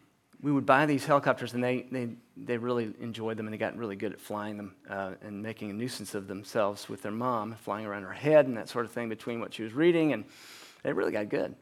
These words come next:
And, uh, but imagine taking one of those helicopters and putting it on the workbench and taking it apart and taking apart the remote control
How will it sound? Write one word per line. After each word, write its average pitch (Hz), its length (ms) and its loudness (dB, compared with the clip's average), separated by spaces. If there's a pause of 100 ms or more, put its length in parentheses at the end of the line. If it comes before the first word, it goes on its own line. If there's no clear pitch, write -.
(800)
And, 151 380 8
uh, 160 140 10
but 180 240 8
imagine 202 640 8
taking 196 400 6
one 160 80 6
of 151 40 6
those 143 160 6
helicopters 110 1000 4
and 131 320 0
putting 196 260 2
it 180 80 2
on 156 140 8
the 139 40 4
workbench 127 680 2
and 101 100 -4
taking 160 440 0
it 120 80 2
apart 92 600 -2
and 117 220 -6
taking 151 340 0
apart 131 340 4
the 120 80 -6
remote 120 380 0
control 110 720 -6